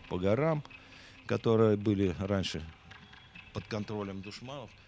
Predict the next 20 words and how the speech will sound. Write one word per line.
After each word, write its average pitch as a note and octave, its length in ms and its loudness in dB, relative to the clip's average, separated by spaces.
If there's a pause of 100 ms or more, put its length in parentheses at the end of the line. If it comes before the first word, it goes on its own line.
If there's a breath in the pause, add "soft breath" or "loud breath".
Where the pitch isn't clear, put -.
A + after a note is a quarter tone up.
Вот, F#3 240 -10
вывозили D3 540 -2
склады. C#2 480 -4 (320)
Чистили A#2 400 -2
склады, C3+ 420 4
вывозили, B2+ 580 6 (160)
и, C3+ 580 2 (800)
собственно, A#2+ 540 -2 (460 loud breath)
каким-то D#3 480 2 (100)
образом G#2 580 4 (280)
мы D3 220 6
пропустили G2 600 0
одну F2 260 2
мину. C#2 300 -2 (320)
И A2 100 -2
я E3+ 360 2 (160)
помню, A2+ 400 -2 (340)
мы A2 200 -4
были F2 400 -4 (200)
всего-навсего, E2+ 640 -2